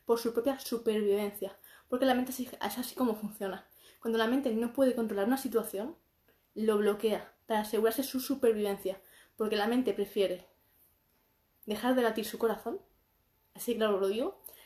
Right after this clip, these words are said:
antes que enfrentarse ante una situación estresante, oxidativa, que no pueda controlar.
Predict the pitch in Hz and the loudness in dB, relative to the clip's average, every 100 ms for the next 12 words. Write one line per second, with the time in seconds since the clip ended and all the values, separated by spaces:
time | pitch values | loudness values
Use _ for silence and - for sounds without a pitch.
0 | - 233 240 277 - 226 214 220 233 262 | -6 -2 2 0 0 0 0 2 2 2
1 | 254 247 254 233 220 247 - 208 - 196 | 2 2 2 0 0 -6 -8 -12 -4 -4
2 | 196 220 208 - - _ _ _ _ _ | -2 -2 -2 -8 -14 _ _ _ _ _
3 | - 214 - 254 220 208 247 311 - _ | -10 -10 -6 2 2 2 -2 -4 -8 _
4 | _ _ 226 233 233 233 254 254 208 196 | _ _ 2 2 4 4 4 0 0 0
5 | 190 190 | 0 -4